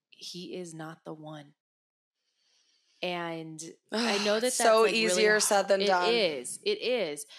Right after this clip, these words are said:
Speaker 1: And trust me, like, I fucked around with this dude for, like, months. We're, we're actually still cool.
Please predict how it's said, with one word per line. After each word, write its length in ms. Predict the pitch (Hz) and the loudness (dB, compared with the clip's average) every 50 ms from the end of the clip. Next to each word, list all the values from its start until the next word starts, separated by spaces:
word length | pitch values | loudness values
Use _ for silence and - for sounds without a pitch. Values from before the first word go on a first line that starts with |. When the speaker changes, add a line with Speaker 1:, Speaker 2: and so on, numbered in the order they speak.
| - - - | -14 -10 -8
Speaker 1:
And 120 | 269 269 | -6 -4
trust 260 | - 320 330 320 - | -4 -4 -4 -4 -4
me, 80 | 226 196 | -6 -6
like, 160 | 180 180 175 - | -6 -6 -4 -4
I 100 | 208 233 | -6 -6
fucked 240 | - 262 254 - | -8 -10 -10 -8
around 180 | 233 233 240 240 | -8 -8 -8 -8
with 80 | 226 226 | -8 -10
this 120 | 226 202 | -12 -12
dude 200 | 185 208 220 220 | -10 -10 -10 -10
for, 100 | - 220 | -10 -8
like, 180 | 214 214 208 185 | -8 -8 -8 -10
months. 260 | 196 202 208 202 - - | -10 -10 -10 -10 -12 -12
We're, 140 | 247 240 - - | -14 -14 -12 -10
we're 160 | 208 247 269 | -8 -8 -6
actually 280 | 285 285 285 - 285 269 | -6 -8 -8 -10 -10 -10
still 240 | - - - 269 262 - | -10 -8 -10 -10 -10 -10
cool. 260 | - 285 226 160 - | -8 -8 -6 -8 -8